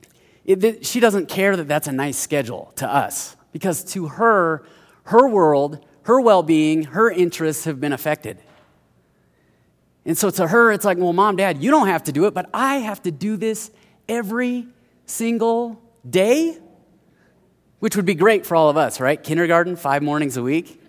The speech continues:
Sounds good. But that illustrates something about all of us, that when it comes down to it,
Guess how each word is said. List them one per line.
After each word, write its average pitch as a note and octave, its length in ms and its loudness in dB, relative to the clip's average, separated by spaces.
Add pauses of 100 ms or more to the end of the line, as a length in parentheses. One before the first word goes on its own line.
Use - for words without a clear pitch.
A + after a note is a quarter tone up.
Sounds E3 320 -2
good. B2+ 320 -2 (1800)
But G#3 140 -2
that A3+ 180 6
illustrates A3+ 480 2
something G3 260 0
about F3+ 200 4
all D#3 200 0
of C#3+ 80 -2
us, G2+ 280 -8
that E3 140 0
when F3 120 4
it D#3 100 -2
comes G#3 220 -2
down G#3 200 2
to G#3+ 200 2
it, G#3+ 200 2